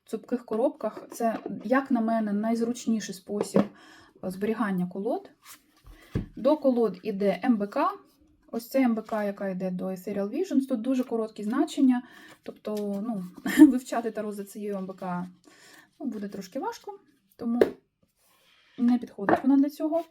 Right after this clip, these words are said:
Вже більш розширене М Б К іде до другого видання Луна. Ось ви бачите, тут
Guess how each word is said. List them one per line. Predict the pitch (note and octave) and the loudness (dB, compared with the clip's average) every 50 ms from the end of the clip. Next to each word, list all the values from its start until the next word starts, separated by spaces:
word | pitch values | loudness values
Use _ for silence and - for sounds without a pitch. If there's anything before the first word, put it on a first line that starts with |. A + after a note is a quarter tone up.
| - - - - - - - - - | -14 -20 -20 -20 -20 -20 -18 -12 -10
Вже | A#3 A#3 B3 E4 F4 | -4 0 2 2 2
більш | B3 A#3 D4+ D#4+ D#4 - - - - C#4 | 4 4 4 4 2 2 -2 -6 0 2
розширене | C4+ C#4 C#4 C#4+ D#4 - - - - B3 A#3+ A3 G#3+ G#3+ G#3 G#3 G3+ G3 - | 4 4 4 4 2 -2 -4 -2 0 0 2 2 0 0 -2 -4 -4 -6 -4
М | A3 G#3 G3+ | -4 -4 -4
Б | G#3 | -6
К | G3+ - C4+ D#4+ E4 | -4 -2 0 0 0
іде | - G#3+ A#3 G#3 G3 G#3 A#3+ C#4 C#4+ | -2 -4 -6 -4 -2 0 2 2 2
до | B3+ G3 G3 G#3 A3+ A#3+ A#3+ | 0 -2 -2 0 0 0 0
другого | G3+ G3+ A3 A#3 A3+ G#3+ G3+ G3+ | -2 -2 0 0 0 0 -2 -6
видання | F#3+ F#3+ F3+ F#3+ F#3+ G3 G3 G3 F#3 | -6 -4 -4 -2 -2 -2 -2 -2 -2
Луна. | F#3+ G3+ G#3 G3+ F#3+ F#3+ G#3 C4+ E4 - - _ _ _ - - - - - _ - - - - - - _ _ | -2 -2 -2 -2 -4 -2 -2 -2 -4 -4 -8 _ _ _ -20 -20 -20 -20 -20 _ -20 -20 -20 -20 -20 -20 _ _
Ось | - G3 G3 - - | -10 -10 -10 -8 -8
ви | G3+ | -8
бачите, | F#3+ G3 G3 F3+ F3+ - F3+ - G3 F#3+ | -6 -4 -4 -6 -6 -10 -12 -10 -10 -10
тут | F3+ - F#3+ F3+ F3+ - - | -10 -10 -12 -14 -14 -16 -20